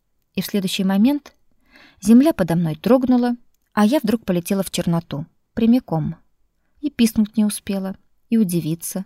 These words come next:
потому что сам источник, он ведь чуть больше тарелки, как в такой провалишься? А я с головой ушла, ухнула. И от страха дернула руками, пытаясь выбраться. И забарахталась,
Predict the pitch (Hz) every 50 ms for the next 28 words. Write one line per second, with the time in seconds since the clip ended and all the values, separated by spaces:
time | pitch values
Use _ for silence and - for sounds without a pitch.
0 | _ _ _ - - - 180 180 180 - - 185 - - 220 208 190 185 175 -
1 | - - 277 - - - 165 151 - - _ _ _ _ _ _ _ _ 220 220
2 | 208 208 220 - - - 302 262 - 180 202 226 214 - - 202 - 240 233 208
3 | 165 147 - _ - - 160 - _ _ _ - 262 - - - - 175 - -
4 | 175 - - 180 185 196 180 165 156 - - - - - - - _ _ _ _
5 | _ _ _ _ - - 165 165 214 247 233 185 196 185 180 170 160 151 151 143
6 | 156 - - - - 156 156 160 - _ _ _ _ _ - 370 320 - - -
7 | 165 160 156 160 - _ _ _ _ _ _ _ _ _ _ _ _ - - -
8 | - _ _ - 330 330 294 - - - - 247 277 262 - 202 175 - 220 220
9 | 214 190 175 165 160 165 156 - - 226 254 233 180 - - _ _ - 160 -
10 | 175 165 160 - - 175 170 - - 156 - - - - 143 - _ _ _ _
11 | _ _ _ _ _ - 202 208 220 185 196 185 180 220 247 - - - 170 151
12 | 143 143 - - -